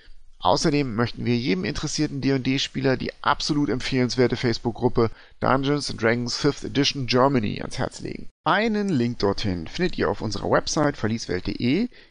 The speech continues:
in der Navigation und in den Shownotes.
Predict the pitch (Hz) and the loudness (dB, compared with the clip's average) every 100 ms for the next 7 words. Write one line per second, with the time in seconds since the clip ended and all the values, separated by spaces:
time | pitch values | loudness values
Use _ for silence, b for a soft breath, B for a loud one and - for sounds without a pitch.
0 | - 110 107 98 - 76 - 110 113 185 | -6 0 2 2 0 -4 -4 0 2 4
1 | 262 330 - - 156 254 - 165 135 143 | 2 -2 -10 2 4 4 0 0 0 0
2 | 113 90 80 - - - | -2 -2 -6 -8 -8 -8